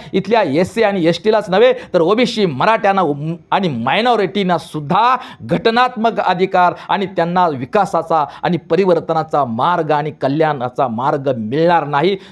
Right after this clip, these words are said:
जोपर्यंत आंबेडकरवादी राजकारणाचा प्रभाव भारत-, महाराष्ट्राच्या आणि भारताच्या राजकारणामध्ये वाढत नाही, तोपर्यंत विस्थापित गरिबांना, गरिबांना,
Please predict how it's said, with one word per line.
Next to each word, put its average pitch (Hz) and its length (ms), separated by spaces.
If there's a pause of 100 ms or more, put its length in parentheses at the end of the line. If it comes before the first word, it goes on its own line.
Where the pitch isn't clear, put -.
(200)
जोपर्यंत 240 440
आंबेडकरवादी 196 680
राजकारणाचा 160 560
प्रभाव 151 300
भारत-, 156 380
महाराष्ट्राच्या 180 760 (260)
आणि 165 180
भारताच्या 254 920
राजकारणामध्ये 202 600
वाढत 165 500
नाही, 156 220 (260)
तोपर्यंत 185 420
विस्थापित 190 640
गरिबांना, 202 580
गरिबांना, 165 600